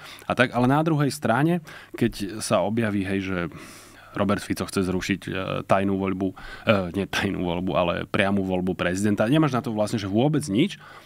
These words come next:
ale nájde sa pomerne dosť ľudí, ktorí začnú byť na poplach a, a začne im, začne im to dá-, dávať akože úplnú, e, dá-, začne im to dávať úplný zmysel. A, a to isté vlastne sme mali v tomto prípade. Že to je až na nejaké skúmanie, alebo pri najmenšom sebareflexiu, že, že,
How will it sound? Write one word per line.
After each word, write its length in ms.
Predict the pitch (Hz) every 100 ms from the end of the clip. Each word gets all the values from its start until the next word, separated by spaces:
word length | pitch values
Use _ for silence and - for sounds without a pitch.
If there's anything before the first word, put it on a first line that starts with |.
| - 123
ale 240 | 175 180
nájde 340 | - 139 143 139
sa 100 | 113
pomerne 480 | - 156 160 147 110
dosť 160 | 127 110
ľudí, 180 | 110 113
ktorí 160 | 110 101
začnú 400 | 104 110 - 104
byť 120 | 104 92
na 80 |
poplach 480 | 92 143 143 123 117
a, 240 | 82 95 110
a 80 |
začne 220 | 107 - 107
im, 100 | 104 98
začne 320 | 107 98 101
im 60 | 98
to 80 | 101
dá-, 240 | 95 101
dávať 320 | 101 98 98 92
akože 160 | 95
úplnú, 400 | 95 107 110 98
e, 40 | - - - - - 80 -
dá-, 240 | - 107 - 110
začne 160 | 104 104
im 40 | 101
to 0 |
dávať 240 | 95 95
úplný 320 | 98 110 98
zmysel. 560 | 87 104 131 143 131 127 - - - -
A, 240 | 104 -
a 0 | 107
to 80 | 120
isté 320 | 110 - 107
vlastne 320 | 95 92 -
sme 160 | 95 95
mali 240 | 95 92
v 80 | 87
tomto 320 | 87 82 69
prípade. 400 | - - - - - - - 95
Že 80 |
to 120 | 87 127 135
je 40 | 120
až 160 | 113 - 104 -
na 80 | 117
nejaké 480 | 127 127 120 120 107 - -
skúmanie, 480 | - - 117 127 135
alebo 320 | 117 147 151
pri 160 | 147 151
najmenšom 320 | 135 123 127
sebareflexiu, 800 | - 113 98 82 - 95 101 101
že, 80 | 104
že, 140 | 104